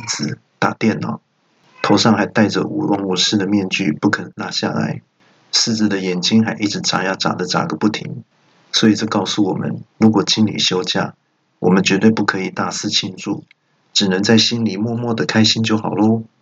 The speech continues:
原则上，过年的时候，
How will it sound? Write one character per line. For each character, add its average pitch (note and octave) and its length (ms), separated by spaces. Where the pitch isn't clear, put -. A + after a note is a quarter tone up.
原 A2 120
则 A2+ 160
上， A2+ 360
过 - 140
年 D3 180
的 F#2 80
时 - 220
候， - 280